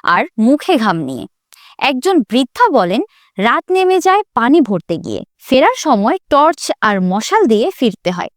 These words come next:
জঙ্গলের ভেতর দিয়ে আসতে হয়। আরেকটা দিন যেন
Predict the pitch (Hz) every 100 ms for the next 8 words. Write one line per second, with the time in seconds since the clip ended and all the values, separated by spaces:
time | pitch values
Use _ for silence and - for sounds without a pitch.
0 | _ 180 254 311 392 403 381 359 320 370
1 | 294 349 370 - 190 - 175 175 175 370
2 | _ _ - 269 349 - 403 359 370 359
3 | 359